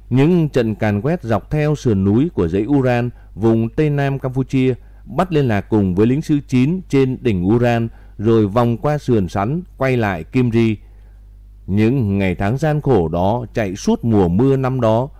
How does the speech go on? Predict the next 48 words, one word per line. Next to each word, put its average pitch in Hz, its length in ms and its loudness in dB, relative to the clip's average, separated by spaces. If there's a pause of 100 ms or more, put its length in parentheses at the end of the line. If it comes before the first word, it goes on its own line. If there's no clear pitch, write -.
(260)
quanh 131 240 0
quẩn 98 280 0
với 101 300 2 (120)
Âm 117 180 0
Lang. 110 320 0 (580)
Lính 135 360 2
của 123 160 2
tiểu 98 140 2
đoàn 98 200 0
bảy 85 360 0
và 95 160 -4
đặc 101 200 -6
biệt 104 240 -4
là 95 200 -2
đại 95 160 -6
đội 98 140 -2
hai 135 160 -4
của 90 120 -6
chúng 127 160 -4
tôi 123 300 2 (340)
đã 107 360 -2
bắt 143 200 -4
đầu 95 160 0
có 113 160 -2
người 95 440 0
bị 113 200 -2
nhiễm 117 220 0
bệnh 95 180 -2
sốt 160 180 -2
rét 156 180 -4
rừng. 90 340 -2 (540)
Sức 196 240 0
khỏe 107 280 0
của 92 140 -2
anh 127 240 -2
em 127 260 -2
đã 110 140 -2
bắt 143 140 -2
đầu 92 240 0
tụt 101 220 0
xuống 110 300 2 (300)
bởi 92 380 2
những 135 260 0
trận 98 240 -2
càn 90 280 -4
quét 151 240 -2
liên 170 320 2
miên 156 260 2